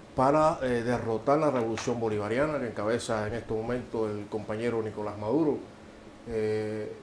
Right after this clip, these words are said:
desde el primer momento, como pasa siempre a nivel mundial, pero especialmente en América Latina y el Caribe, y nosotros que somos latinoamericanos y caribeños, como eres <laughs> también,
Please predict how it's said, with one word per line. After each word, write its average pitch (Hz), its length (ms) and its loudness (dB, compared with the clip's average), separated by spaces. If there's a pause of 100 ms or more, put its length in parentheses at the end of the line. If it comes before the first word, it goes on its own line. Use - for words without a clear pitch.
(400)
desde 151 240 8
el 160 80 8
primer 190 300 4
momento, 175 480 2
como 139 240 -2
pasa 156 360 -2
siempre 127 760 -2 (640)
a 117 80 -6
nivel 123 240 6
mundial, 156 600 6 (600)
pero 117 200 -2 (100)
especialmente 139 1160 2
en 110 80 -2
América 127 360 0
Latina 139 280 2
y 143 40 4
el 131 100 0
Caribe, 151 440 6 (240)
y 110 80 -10
nosotros 127 480 4
que 113 80 2
somos 127 640 2
latinoamericanos 110 840 2
y - 20 -10
caribeños, 123 560 2
como 107 180 0
eres 110 140 0
<laughs> - 180 -14
también, 143 400 4